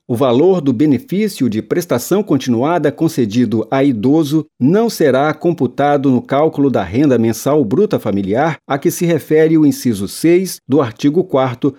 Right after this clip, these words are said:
para os fins de concessão do benefício de prestação continuada a outro idoso da mesma família. Artigo vinte. O benefício de prestação continuada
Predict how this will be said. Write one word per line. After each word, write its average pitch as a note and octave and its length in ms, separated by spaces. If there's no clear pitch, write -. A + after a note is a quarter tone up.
para G#3+ 200
os - 100
fins C3+ 240
de D#3 80
concessão F#3 580
do A#2 80
benefício A2 520
de G#2 80
prestação A#2 480
continuada D#3 800
a D#3+ 140
outro G#3+ 400
idoso D#3+ 480
da E3 120
mesma A#2+ 360
família. C3+ 560
Artigo G3 460
vinte. D3+ 500
O E3+ 60
benefício C#3 720
de F#2+ 160
prestação F#3+ 640
continuada B2+ 800